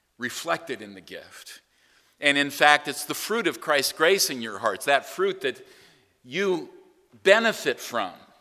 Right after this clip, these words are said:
because it shows that Jesus is at work in your heart. That's what he's concerned about. But in the process of saying thanks,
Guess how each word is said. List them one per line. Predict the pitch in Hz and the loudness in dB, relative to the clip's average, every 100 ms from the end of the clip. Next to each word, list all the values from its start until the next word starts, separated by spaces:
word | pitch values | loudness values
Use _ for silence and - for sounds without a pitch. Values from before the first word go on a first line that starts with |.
| _ _ _ | _ _ _
because | 117 135 - 147 143 131 - - _ | -8 -8 2 2 4 0 -4 -8 _
it | 151 143 | -10 -6
shows | - - 160 156 - | -4 -2 0 0 -4
that | 127 | -6
Jesus | - 135 131 120 117 | -6 -6 -4 -4 -6
is | 107 | -8
at | 104 | -10
work | 120 131 127 | -4 -4 -4
in | 110 101 | -10 -12
your | 95 | -12
heart. | 92 90 - | -8 -8 0
That's | 160 208 - | 2 2 0
what | 127 | -8
he's | 120 101 - - - - - | -8 -8 -10 -18 -20 -20 -20
concerned | - 127 - 156 139 | -12 -8 -4 -2 2
about. | 123 117 117 | 6 6 6
But | 160 | 0
in | 220 | 2
the | 247 | -2
process | - 254 254 240 220 - | -2 0 0 0 -6 -8
of | 190 | -8
saying | - 196 190 180 | -6 -2 -2 -4
thanks, | 160 196 202 135 127 - - - | -6 -2 0 0 -4 -8 -8 -8